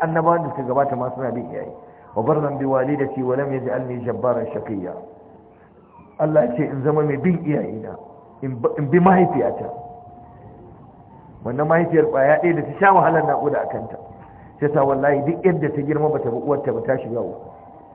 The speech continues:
A ce wai a zo a kawo ƙaranki,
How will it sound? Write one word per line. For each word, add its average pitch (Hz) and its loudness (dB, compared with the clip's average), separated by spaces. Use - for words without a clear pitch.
A - -14
ce 139 2
wai 139 6
a 131 2
zo 135 0
a 123 -2
kawo 151 0
ƙaranki, 147 4